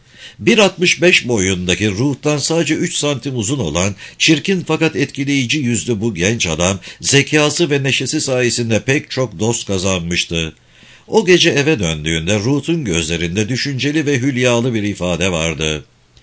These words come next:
Saul bir hafta sonra üstün konuşma yeteneğinden yararlanarak Ruth'a aşkını açıklamıştı.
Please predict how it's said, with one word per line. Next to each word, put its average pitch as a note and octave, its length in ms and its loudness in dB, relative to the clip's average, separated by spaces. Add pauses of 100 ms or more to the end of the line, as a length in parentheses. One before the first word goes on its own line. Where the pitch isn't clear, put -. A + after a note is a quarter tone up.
(360)
Saul F#3 420 6
bir G3+ 120 2
hafta F#2+ 300 0
sonra E2+ 340 0
üstün C3+ 360 -2
konuşma C#3 420 -4
yeteneğinden F#2+ 600 -2
yararlanarak E2+ 840 0
Ruth'a C3 520 -2
aşkını A#2 400 -2
açıklamıştı. F2 880 -2